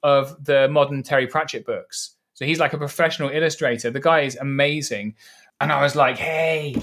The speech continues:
Joe, don't suppose you fancy doing <laughs> some pro bono work for my logo, do you?" And he was like, "Yeah, absolutely, brilliant."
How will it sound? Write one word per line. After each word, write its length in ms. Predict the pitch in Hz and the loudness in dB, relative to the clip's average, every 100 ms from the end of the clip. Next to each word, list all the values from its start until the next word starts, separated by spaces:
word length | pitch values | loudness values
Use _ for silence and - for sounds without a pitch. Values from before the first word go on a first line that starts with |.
| - | -6
Joe, 600 | 131 123 127 127 123 - _ _ | -6 -4 -2 -4 -6 -10 _ _
don't 180 | - 320 | -2 0
suppose 260 | - 151 139 | 0 0 0
you 60 | |
fancy 300 | 123 143 131 | 0 -2 -2
doing 220 | 135 143 135 | -4 -2 -2
<laughs> 200 | - - | -4 -4
some 180 | 135 | -4
pro 320 | 117 - 147 156 | -6 -2 0 0
bono 420 | 135 147 147 131 | 2 2 2 -2
work 300 | 131 135 - | 0 0 0
for 100 | - | -4
my 160 | 127 131 | -2 0
logo, 440 | 117 123 139 107 | 2 0 2 -2
do 100 | 101 | -2
you?" 120 | 101 - - - | -8 -10 -20 -4
And 100 | 131 | 0
he 60 | 143 | 0
was 100 | 135 | 0
like, 140 | 120 98 | -2 0
"Yeah, 360 | 113 160 175 | 0 0 0
absolutely, 600 | 147 143 - 135 143 139 | -2 -4 -4 -6 -4 -6
brilliant." 480 | 135 131 131 131 - | -6 -4 0 -2 -4